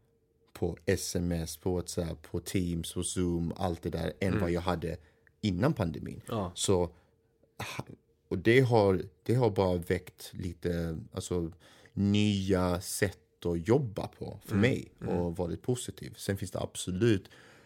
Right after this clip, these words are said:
Speaker 1: eh, relationer där det har gått mindre bra.
Speaker 2: Mm.
Speaker 1: Eh, men jag, men, men relationerna där har gått mer bra, de har jag värnat mer om och verkligen typ så, men fan, okej, kan jag använda samma verktyg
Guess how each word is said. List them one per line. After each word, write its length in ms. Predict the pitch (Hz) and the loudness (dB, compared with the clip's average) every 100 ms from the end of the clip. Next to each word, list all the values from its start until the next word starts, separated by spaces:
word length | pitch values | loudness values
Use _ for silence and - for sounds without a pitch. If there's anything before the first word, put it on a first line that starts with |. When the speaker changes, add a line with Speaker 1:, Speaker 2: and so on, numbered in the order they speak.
| _ _ | _ _
Speaker 1:
eh, 300 | - 90 87 | -4 -2 0
relationer 800 | 85 85 90 87 - 92 87 85 | -2 -2 -2 -2 -2 -2 -2 -2
där 420 | 80 85 82 82 80 - | -4 -4 -4 -6 -8 -10
det 120 | 92 | -8
har 80 | 87 | -6
gått 280 | - 82 - | -6 -6 -2
mindre 380 | 107 147 92 - | 0 0 -2 -4
bra. 260 | - - - - | -8 -10 -12 -10
Speaker 2:
Mm. 180 | 101 90 - _ _ _ - - | -8 -8 -14 _ _ _ -16 -6
Speaker 1:
Eh, 600 | 101 90 87 87 85 87 - - - - - | -2 0 0 -2 -2 -4 -8 -14 -20 -16 -2
men 380 | 95 87 85 98 | 0 2 0 -4
jag, 160 | 95 92 | -4 -4
men, 440 | - 87 92 90 87 | -6 -4 -2 -2 -2
men 220 | 85 92 | -2 -2
relationerna 840 | 90 90 87 - 107 110 104 98 90 | 0 0 0 0 0 2 2 2 0
där 120 | 87 | 0
har 80 | 85 | -2
gått 200 | 85 87 | -4 -2
mer 280 | 92 98 | 2 2
bra, 300 | 87 85 85 | 0 -2 -4
de 200 | 82 90 | -2 -4
har 140 | 95 85 | -2 -4
jag 100 | 85 | -4
värnat 320 | 85 82 82 | -4 -6 -4
mer 300 | 90 101 92 - | -2 0 0 -2
om 280 | 85 82 | -4 -4
och 200 | - 87 | -6 -6
verkligen 360 | 85 85 - - | -6 -6 -6 -2
typ 120 | - | -2
så, 100 | - | -2
men 120 | 82 | -6
fan, 260 | 82 87 85 | -6 -6 -6
okej, 320 | - - 85 - - - | -8 -8 -8 -10 -18 -4
kan 180 | 95 | -2
jag 100 | 87 | 0
använda 580 | 87 87 85 87 85 82 - _ _ _ _ _ _ _ | 0 0 0 -2 -2 -4 -8 _ _ _ _ _ _ _
samma 540 | - - 101 90 87 85 | -12 0 2 2 0 0
verktyg 800 | 90 92 - - 87 82 78 | 0 -2 -4 -8 -4 -4 -6